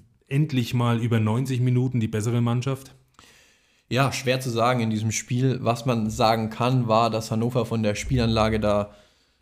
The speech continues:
Speaker 2: eher die bessere Mannschaft war, allerdings ohne wirklich gefährlich zu werden. Also ja, ohne den Elfmeter nur knapp ein Expected Goal kreiert. Also muss man da Schalke defensiv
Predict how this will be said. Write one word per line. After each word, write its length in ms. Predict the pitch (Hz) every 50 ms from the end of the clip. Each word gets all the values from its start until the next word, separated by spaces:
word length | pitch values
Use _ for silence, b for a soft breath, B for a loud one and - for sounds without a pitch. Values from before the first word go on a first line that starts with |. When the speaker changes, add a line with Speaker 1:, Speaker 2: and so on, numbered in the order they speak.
| b b -
Speaker 2:
eher 240 | - 120 127 131 135
die 140 | 131 120 120
bessere 340 | 127 120 123 - 127 117 113
Mannschaft 460 | 113 113 117 127 135 120 - - 113
war, 340 | 113 113 110 107 - - -
allerdings 440 | 113 113 113 117 117 113 113 - -
ohne 340 | 123 123 127 127 123 117 117
wirklich 300 | 120 117 117 120 110 -
gefährlich 440 | - 107 - 104 104 113 117 117 -
zu 160 | - 113 107
werden. 280 | 110 107 107 110 107
Also 340 | 90 101 101 104 101 101 98 b b b b b b b -
ja, 240 | 101 101 101 - - _
ohne 240 | - 117 120 120 117
den 120 | 120 113
Elfmeter 420 | 78 107 107 113 113 110 113 113 113
nur 180 | 117 110 104
knapp 420 | - - - 117 120 120 - - -
ein 200 | 104 117 110 98
Expected 580 | 107 - - - - - 127 - 139 123 -
Goal 380 | - 107 107 110 110 107 110 - -
kreiert. 540 | - - 113 - - 123 135 143 131 - B B B B B B B B -
Also 240 | 107 107 110 110
muss 160 | 117 117 113 -
man 120 | 117 110
da 120 | 104 104
Schalke 340 | 110 - 110 110 113 - 120
defensiv 640 | 110 117 113 - 117 110 110 117 113 110 110 -